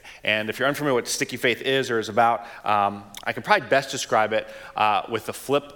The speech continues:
of a coin. And, uh, so if you are, I need some audience participation here this morning. And so if you have a coin on your person, I'm gonna invite you to take it out, uh, 'cause we're gonna have a little flip of the coin contest. And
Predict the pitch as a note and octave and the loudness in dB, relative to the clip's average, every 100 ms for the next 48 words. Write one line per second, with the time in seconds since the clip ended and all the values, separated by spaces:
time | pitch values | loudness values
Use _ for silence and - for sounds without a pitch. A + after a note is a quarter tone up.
0 | - G#2 - - F2+ - - _ - - | -6 -6 -6 -10 -12 -14 -20 _ -20 -20
1 | - - G#2+ G#2+ G#2 G#2+ G2+ - B2 - | -10 -2 0 0 0 2 2 2 -2 0
2 | F3 F#3+ C#3 B2+ B2 C#3 C3+ A2 C3 B2+ | 0 4 4 4 4 0 0 2 2 2
3 | - A#2+ A2+ A#2 A2 A2+ G#2+ A2 A2+ A2 | -6 -8 -8 -2 -2 -2 -4 -2 -2 -4
4 | A2 - - A2+ A#2 B2+ A#2 A#2 D3+ D#3 | -6 -6 -2 0 0 -2 -2 -2 -2 2
5 | C#3+ D3 C3+ - - C#3 D3+ C#3+ C3+ B2+ | 4 4 0 -6 -2 0 2 2 0 0
6 | C3+ C3+ D3 C3 A2+ A#2+ B2 C3 - C#3 | 2 0 2 0 2 2 2 -4 0 0
7 | B2+ A#2 C3 D#3 - - - - A2 A2 | 2 4 4 2 -6 -14 -14 0 4 4
8 | A2+ A2 A#2 A2+ A2+ G#2+ G2 - - - | 0 -2 0 0 2 0 0 -6 -18 -20
9 | - - C#3 B2 A2+ - B2+ A#2+ - A#2+ | -14 -2 -2 -2 -6 -4 -2 -2 -2 -2
10 | B2+ C3+ D#3 - G#2 F#2+ | 0 0 0 -6 -10 -10